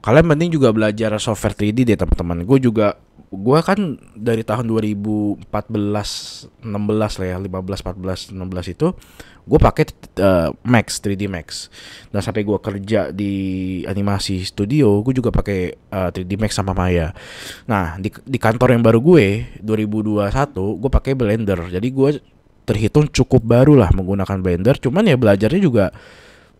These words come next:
ya sebenarnya gampang juga kalau kalian mau ngulik sih gitu. Karena gue terhitung baru dan gue udah lumayan, bukan jago ya, udah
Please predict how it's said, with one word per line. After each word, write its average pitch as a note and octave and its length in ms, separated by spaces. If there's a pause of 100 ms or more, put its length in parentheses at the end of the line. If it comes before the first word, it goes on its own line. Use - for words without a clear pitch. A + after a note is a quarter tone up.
ya G#2 480
sebenarnya F#3 360
gampang A2 440
juga F3 240
kalau G#2 160
kalian G#2+ 320
mau G#2 160
ngulik C#3+ 320
sih A2 320
gitu. - 320 (600)
Karena A2+ 260
gue C#3+ 240
terhitung G#2 380
baru F#2+ 260
dan G#2+ 240
gue C3+ 160
udah C3 80
lumayan, G2+ 480 (240)
bukan A2 320
jago B2 400
ya, F#2+ 460 (180)
udah A2+ 80